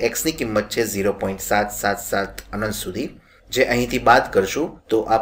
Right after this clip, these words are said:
પોઇન્ટ પછીની સંખ્યા દૂર થઈ જશે. હું અહીં નીચે ફરીથી લખું છું કે દસ એક્સ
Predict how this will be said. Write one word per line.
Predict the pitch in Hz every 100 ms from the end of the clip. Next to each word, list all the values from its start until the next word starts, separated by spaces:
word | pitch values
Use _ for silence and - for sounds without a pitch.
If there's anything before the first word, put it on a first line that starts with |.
| -
પોઇન્ટ | 123 -
પછીની | 131 120 123 123
સંખ્યા | - 92 - 123 -
દૂર | 131 135
થઈ | 107 95 90
જશે. | 87 85 - -
હું | 120 120
અહીં | 110 110 110 104
નીચે | 104 110
ફરીથી | 107 104 113 117
લખું | 101 -
છું | 98 151 147
કે | 131 131 98 98
દસ | 104 104 - 110 127
એક્સ | -